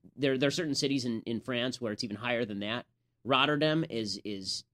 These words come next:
significantly Muslim. If you look at the major cities in Europe,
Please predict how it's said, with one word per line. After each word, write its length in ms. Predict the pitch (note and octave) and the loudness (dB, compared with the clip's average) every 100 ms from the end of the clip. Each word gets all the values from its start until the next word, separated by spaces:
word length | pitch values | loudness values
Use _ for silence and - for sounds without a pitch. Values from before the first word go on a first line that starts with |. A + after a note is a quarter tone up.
| _ _ | _ _
significantly 760 | - C#3 C3 D3 C#3+ D#3+ C#3 | -6 -2 2 2 4 2 4
Muslim. 440 | C3+ C3 B2+ D3 C3+ | 2 2 0 0 0
If 120 | A2 | 0
you 80 | C3 | -2
look 80 | A2 | 0
at 40 | |
the 60 | A#2+ | 2
major 300 | B2 B2+ B2+ | 4 4 0
cities 300 | C3+ B2 A2 | -2 -2 0
in 100 | A2+ | 4
Europe, 380 | E3+ C3+ A2 | 4 4 0